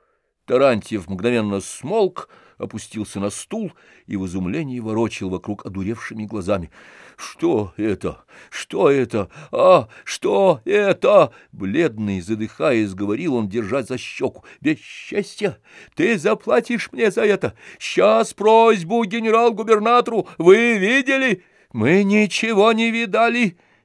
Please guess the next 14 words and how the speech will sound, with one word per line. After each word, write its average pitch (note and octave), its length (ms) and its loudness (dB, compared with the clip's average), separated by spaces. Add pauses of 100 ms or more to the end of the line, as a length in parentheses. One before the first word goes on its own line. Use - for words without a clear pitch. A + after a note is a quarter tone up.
сказали A2+ 480 -2
обе A2+ 200 0
женщины F3 680 -2
в E3+ 40 -4
один E3 240 -6
голос. B2 360 0 (160)
"А, E3 580 -6 (340)
здесь D3 500 0
заговор, F#3 800 2 (240)
здесь C3+ 480 2
разбойничий A3 760 0
притон, G#3+ 600 2 (220)
шайка A3+ 580 2
мошенников, B3 720 2